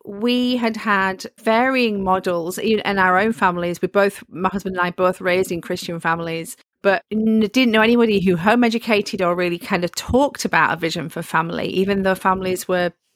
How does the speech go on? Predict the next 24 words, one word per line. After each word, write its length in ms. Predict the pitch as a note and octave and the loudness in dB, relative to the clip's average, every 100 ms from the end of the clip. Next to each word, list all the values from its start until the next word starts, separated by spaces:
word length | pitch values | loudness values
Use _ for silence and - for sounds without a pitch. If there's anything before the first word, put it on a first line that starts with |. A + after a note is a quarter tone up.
| - | -6
loving 360 | F3 F#3+ G3 | 0 2 2
each 260 | F#3+ - - | 0 -2 -2
other 380 | F3+ F#3 G#3 F#3+ | 0 0 0 -2
and 160 | D#3 - - - - | -6 -10 -20 -20 -2
doing 300 | G#3 G3 F#3 | 2 2 0
this 260 | E3+ - | -4 -4
well. 380 | F3+ F3 F3 F3 - - - | 0 0 0 -4 -10 -20 -16
So 180 | - C4+ | -2 2
I 80 | C#4 | 2
think 320 | A3 E4 F4+ | 0 -2 -2
we 220 | A#3 C4+ | 0 2
began 480 | D4 D#4 A3 G3+ G3 | 2 0 2 2 2
to 340 | F#3+ - F3 F3 F#3 | -4 -4 -4 -4 -4
read 600 | G#3+ C#4+ A#3+ D3 C3 - F#3+ | -2 0 0 -2 -6 -8 -4
and 280 | D#3+ F#3 F#3 | -2 0 0
see 720 | - - - C#4 C#4 G3+ D#3+ - | -4 -6 -2 0 2 0 -2 -2
mostly 520 | A3 D4 G4+ - D#4 | 2 2 0 0 0
American 580 | A3+ F#3+ G3 G3+ G#3+ F3+ | 2 2 2 0 -2 -4
literature, 340 | - G3 F#3+ | -4 -6 -4
actually, 300 | F3 - E3+ | -4 -4 -6
things 260 | D#3+ F#3+ F#3+ | -2 -2 0
that 160 | F#3 | -2
were 80 | D#3+ | -2
happening 720 | F3 G#3 F3+ G3+ F3+ F3 E3+ | -2 -4 -2 -2 0 0 -2